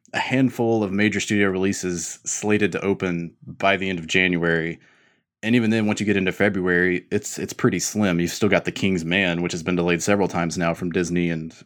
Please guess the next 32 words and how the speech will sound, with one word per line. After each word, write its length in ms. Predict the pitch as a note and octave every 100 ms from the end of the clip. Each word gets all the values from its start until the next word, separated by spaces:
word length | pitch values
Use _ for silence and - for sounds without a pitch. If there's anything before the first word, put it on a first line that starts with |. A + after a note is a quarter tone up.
| -
uh, 260 | - - -
formerly 580 | - F#2+ F#2+ F2+ E2+ E2+
Fox. 600 | - G2 G2 E2+ - - - - - - - _ _ _ _ -
That 320 | A2+ B2+ -
would 160 | C3+
probably 640 | - - A#2 A#2 B2+ C3 B2+
be 120 | A#2+
moved 280 | A#2+ B2+ B2
again, 440 | A#2+ B2 B2 A#2 A#2
I 100 | A2
would 140 | A2
imagine. 560 | G#2+ G#2+ G#2+ G#2+ A2 G#2+ -
They 100 | G#2
still 200 | - A2+
haven't 220 | A2 G#2
even 300 | G2 F#2 F2 E2
redated 760 | F#2+ G#2 F#2 G2 G2+ F#2 E2+ - _ G2
Death 240 | G2 F#2
on 80 | F#2
the 80 | F2
Nile 540 | F2+ G2 F2 E2+ E2 -
and, 320 | F2+ F2 F2
uh, 300 | E2+ D#2+ D#2+ E2+
one 220 | - G2+ F#2
other 260 | F2 E2+ - _
film 480 | - F#2+ F#2 F2+ E2 _ -
that 240 | - - -
escapes 480 | - - - - -
my 100 | E2
mind 280 | F#2 F2 F2
right 100 | C2+
now 240 | E2+ D#2+